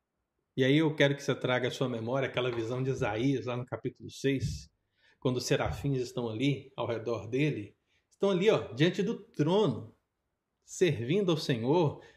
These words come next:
dizendo, "Santo, santo, santo é o Senhor dos exércitos." Apesar dessa visão gloriosa, celestial, maravilhosa de Deus e seus anjos, os anjos não têm um conhecimento completo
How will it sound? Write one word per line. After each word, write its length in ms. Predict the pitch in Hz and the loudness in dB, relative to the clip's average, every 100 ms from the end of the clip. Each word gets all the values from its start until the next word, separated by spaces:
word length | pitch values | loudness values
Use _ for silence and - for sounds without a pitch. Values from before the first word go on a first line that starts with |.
| _ | _
dizendo, 420 | 127 127 151 165 | -6 0 2 2
"Santo, 760 | 143 - - 165 190 185 - 107 | -2 -4 2 2 2 -2 -10 -10
santo, 580 | - - 170 185 151 117 | -4 0 2 2 -2 -4
santo 340 | - 185 185 | 0 2 2
é 60 | 156 | 2
o 40 | |
Senhor 340 | 151 151 143 | 2 2 4
dos 180 | 139 120 | 2 0
exércitos." 500 | 113 - 151 156 - - - - | -2 2 2 2 -6 -16 -18 -4
Apesar 320 | - 190 175 | 2 4 6
dessa 240 | 214 214 233 | 4 4 4
visão 340 | 214 196 208 | 6 6 6
gloriosa, 880 | 208 214 214 196 139 156 185 170 135 | 8 8 8 6 8 8 8 6 4
celestial, 1120 | 135 - 165 175 175 - 151 120 147 160 143 | 2 2 4 4 2 0 2 4 6 6 6
maravilhosa 960 | 131 151 165 165 131 117 135 170 156 139 | 4 0 0 0 0 2 4 6 4 2
de 180 | 127 131 - | -2 -6 0
Deus 440 | 143 160 208 196 | 6 10 10 10
e 40 | 175 | 4
seus 380 | - 135 107 131 | 0 0 0 0
anjos, 480 | 156 208 214 214 - - - - | 4 4 2 -2 -8 -18 -8 -4
os 240 | 127 117 | -2 2
anjos 480 | 147 202 196 156 139 | 2 4 2 2 2
não 300 | 143 180 202 | 2 2 0
têm 400 | - 160 185 175 | -2 -2 0 0
um 100 | 180 | -2
conhecimento 1080 | - 170 160 156 - 147 117 120 156 170 175 - | -2 -2 -2 -4 -4 -4 -2 0 -2 -2 -6 -4
completo 920 | 175 143 - - 135 175 180 190 | -4 -4 -4 -2 2 2 2 -2